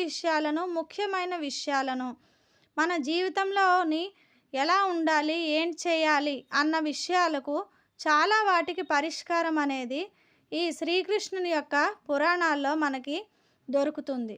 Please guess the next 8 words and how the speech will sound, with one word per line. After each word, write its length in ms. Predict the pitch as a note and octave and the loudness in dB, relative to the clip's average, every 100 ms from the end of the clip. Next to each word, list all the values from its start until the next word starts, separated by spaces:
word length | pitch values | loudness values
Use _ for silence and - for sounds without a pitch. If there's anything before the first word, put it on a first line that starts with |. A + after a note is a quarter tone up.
| - - | -8 0
కాబట్టి 480 | E4 D4+ C#4 - F4+ - - B3+ | 2 2 -4 -4 -6 -6 -12 -4
మీరందరూ 580 | D4 E4+ D#4+ D#4 F#4+ G#4 | -2 0 2 2 2 0
కూడా 300 | F#4 E4 D4+ E4+ | 0 0 2 0
మీ 160 | F#4+ D#4+ | 0 -2
పిల్లలకి 600 | D4+ C#4+ D4+ D#4 D4+ F4 A4+ _ - C4+ | -2 -2 0 -2 -2 -4 -6 _ -6 -4
భగవద్గీత, 680 | B3+ D4 D#4+ C4+ D#4 D4 D#4 G4+ - _ | -2 -2 -2 -4 -6 -2 0 0 -4 _
పురాణాలు, 680 | C#4 C4+ C#4+ D4 C#4+ C#4 D4 G#4 F4 | -2 2 2 2 0 0 -2 -4 -2
మన 120 | D4 | -2